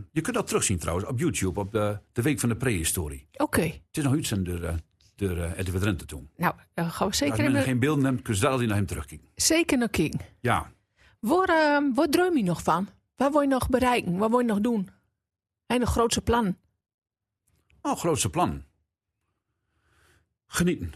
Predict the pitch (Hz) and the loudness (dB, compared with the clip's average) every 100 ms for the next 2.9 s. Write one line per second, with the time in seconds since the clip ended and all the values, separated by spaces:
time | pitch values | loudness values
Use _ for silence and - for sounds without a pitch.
0 | - - 98 92 143 135 110 92 - _ | -16 -8 -4 0 0 0 0 -4 -10 _
1 | _ _ _ - 123 117 110 107 117 117 | _ _ _ -4 -2 0 0 0 0 0
2 | 117 110 123 160 156 143 143 123 | 0 0 2 4 4 2 2 2